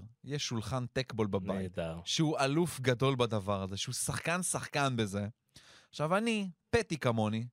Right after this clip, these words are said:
Speaker 1: שעברתי על האינסטגרם שלו, פשוט לא זכרתי על זה. אתה יודע, לקראת השידור, אתה עובר קצת על רשתות וכאלה. לא זכרתי את זה. נתן לי בראש חמש אפס בשידור חי.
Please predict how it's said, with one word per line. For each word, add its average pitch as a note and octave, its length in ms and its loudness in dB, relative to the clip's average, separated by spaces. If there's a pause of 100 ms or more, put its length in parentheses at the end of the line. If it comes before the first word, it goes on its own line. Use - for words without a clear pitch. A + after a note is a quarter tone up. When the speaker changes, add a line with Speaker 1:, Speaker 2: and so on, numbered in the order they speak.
Speaker 1:
שעברתי G#3 640 2
על C3+ 80 2
האינסטגרם A#2 540 0
שלו, B2+ 360 0
פשוט F3+ 220 -6
לא F#3 60 2
זכרתי D3 520 -2
על F#2+ 60 -2
זה. F#2+ 120 -8 (260)
אתה - 80 -10
יודע, F3 100 2
לקראת C#3+ 320 -2
השידור, C#3+ 380 0
אתה A2+ 100 0
עובר A2 220 0
קצת A2+ 140 -8
על G#2+ 80 -4
רשתות G#2+ 460 -4
וכאלה. G2+ 360 -4 (540)
לא D3 80 0
זכרתי G2+ 440 -2
את F2+ 60 -4
זה. F2+ 100 -8 (160)
נתן D#3+ 240 0
לי G3 80 0
בראש D3+ 320 4
חמש C3+ 320 -4
אפס A#2 220 -6
בשידור G2 460 -8
חי. F2+ 140 -8